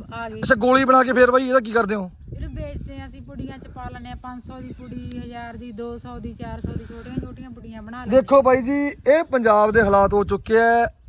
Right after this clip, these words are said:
Speaker 2: ਅੱਜ ਨਿੱਕਾ ਜਿਹਾ ਜਵਾਕ ਹੈ, ਸੋਲਾਂ ਸਾਲ ਦੀ ਇਹਦੀ ਉਮਰ ਹੈ, ਇਹਦੀ ਸਗੀ ਮਾਸੀ ਹੈ, ਇਹ ਤੋਂ ਆਹ ਕੰਮ ਕਰਵਾਉਂਦੀ ਹੈ। ਇਹ ਕੰਮਾਂ ਦੇ ਵਿੱਚ ਤੁਸੀਂ ਦੇਖੋ ਵੀ ਪਤਾ ਨਹੀਂ ਕਿੰਨੇ ਕੁ ਘਰ ਪੱਟੇ ਗਏ ਆ ਤੋਂ ਪਹਿਲਾਂ। ਪੰਜਾਬ ਸਰਕਾਰ ਕੋਈ ਕਾਰਵਾਈ ਨਹੀਂ ਕਰ ਰਹੀ ਇਹ ਜਿਹੇ ਲੋਕਾਂ ਤੇ।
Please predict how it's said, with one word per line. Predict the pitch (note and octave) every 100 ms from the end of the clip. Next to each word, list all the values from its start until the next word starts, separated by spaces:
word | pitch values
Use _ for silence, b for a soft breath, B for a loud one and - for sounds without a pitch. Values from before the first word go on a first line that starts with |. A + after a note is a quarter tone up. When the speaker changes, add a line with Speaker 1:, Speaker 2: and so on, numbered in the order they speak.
| G#3+
Speaker 2:
ਅੱਜ | A3+ A3
ਨਿੱਕਾ | G#3+ B3+
ਜਿਹਾ | B3 A3+
ਜਵਾਕ | G#3 F#3 G3+
ਹੈ, |
ਸੋਲਾਂ | G3 G#3 G3+
ਸਾਲ | G3+
ਦੀ | G3+
ਇਹਦੀ | A3
ਉਮਰ | G#3 G#3
ਹੈ, | A3 G#3+
ਇਹਦੀ | A3+ B3
ਸਗੀ | G3+ G#3
ਮਾਸੀ | G#3 F3+ - G#3+
ਹੈ, | A3+
ਇਹ | A3 A3
ਤੋਂ | B3+ B3
ਆਹ | A3+ B3
ਕੰਮ | A#3+ A3
ਕਰਵਾਉਂਦੀ | G#3 F#3+ F3+ A3
ਹੈ। | A3+ A3 b b b b b b b
ਇਹ | B3 D4
ਕੰਮਾਂ | C4 B3 B3+
ਦੇ | B3+
ਵਿੱਚ | A3+ A3+ -
ਤੁਸੀਂ | A#3
ਦੇਖੋ | A3 G#3 A3+
ਵੀ | B3
ਪਤਾ | A3+ B3+
ਨਹੀਂ | C4
ਕਿੰਨੇ | - C#4+ D4
ਕੁ | A#3+ C4+
ਘਰ |
ਪੱਟੇ | F#3 G3+ F#3
ਗਏ | E3
ਆ | D3+
ਤੋਂ | D3
ਪਹਿਲਾਂ। | D#3+ C#3 _ _ _ _ b b b b b
ਪੰਜਾਬ | A3 A3+ A#3+ A#3
ਸਰਕਾਰ | G#3+ A#3+ B3
ਕੋਈ | G#3 B3 C#4+
ਕਾਰਵਾਈ | B3 A#3 G3+ G#3
ਨਹੀਂ | G3+
ਕਰ | G#3+ G#3
ਰਹੀ | A3+
ਇਹ | A3
ਜਿਹੇ | A3
ਲੋਕਾਂ | G#3+ G3 G#3+
ਤੇ। | G#3+ G#3